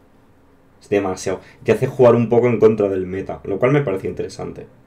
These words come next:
Mira, la ciudad del deseo del mundo es la referencia a Bizancio que estaba pidiendo.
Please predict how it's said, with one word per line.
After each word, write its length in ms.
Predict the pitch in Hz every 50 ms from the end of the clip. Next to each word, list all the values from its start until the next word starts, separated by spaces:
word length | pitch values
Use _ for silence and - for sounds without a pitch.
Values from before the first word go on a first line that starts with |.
| _ _ _
Mira, 160 | - 104 101
la 60 | 101 101
ciudad 180 | - 104 104
del 160 | 113 117 113
deseo 240 | 104 107 - - 101
del 120 | 98 95 92
mundo 280 | 95 95 92 95 95
es 80 | 92 -
la 80 | 92
referencia 420 | 98 101 - - 95 95 92 - 92
a 40 | 95
Bizancio 380 | 92 92 - 92 92 - -
que 100 | - -
estaba 340 | - - 95 92 87 87 -
pidiendo. 480 | - - 82 87 90 87 85 - -